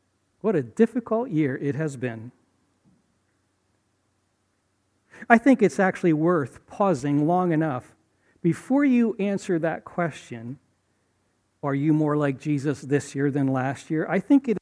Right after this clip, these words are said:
is worth pausing long enough to pay attention to Paul's comments in Ephesians four about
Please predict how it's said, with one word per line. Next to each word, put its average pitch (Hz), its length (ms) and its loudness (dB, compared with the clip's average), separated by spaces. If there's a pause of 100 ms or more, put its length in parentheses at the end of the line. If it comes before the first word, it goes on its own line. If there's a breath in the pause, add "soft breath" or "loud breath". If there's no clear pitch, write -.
is 147 80 -20
worth 175 340 -2
pausing 165 480 0
long 165 220 2
enough 156 260 0
to 151 80 -6
pay 208 300 0
attention 156 680 -4 (600 soft breath)
to 185 360 2 (180)
Paul's 196 720 -2
comments 151 760 -2
in 156 80 0
Ephesians 151 640 -2
four 156 460 -4 (340 soft breath)
about 165 540 -2